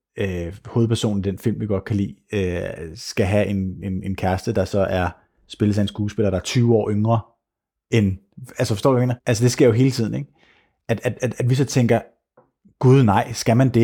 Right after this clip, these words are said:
Ikke? Altså du ved, at man kan godt have en, man kan godt have en tendens til at tage den idealisering ukritisk ind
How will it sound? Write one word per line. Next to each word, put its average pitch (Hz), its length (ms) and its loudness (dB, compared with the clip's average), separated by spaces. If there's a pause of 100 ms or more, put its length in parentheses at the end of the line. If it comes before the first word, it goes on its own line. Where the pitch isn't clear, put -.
Ikke? 143 300 -10
Altså 120 200 0
du 117 80 0
ved, 127 60 4
at 120 80 2
man 120 100 2
kan - 80 -8
godt 139 140 2
have 139 100 2
en, 127 160 -2
man 113 80 -6
kan 123 140 -2
godt 127 140 0
have 135 80 2
en 131 60 0
tendens 127 480 0
til 127 320 2 (380)
at 120 120 0
tage 123 240 2
den 135 240 4
idealisering 120 800 2 (360)
ukritisk 127 640 0
ind 160 140 2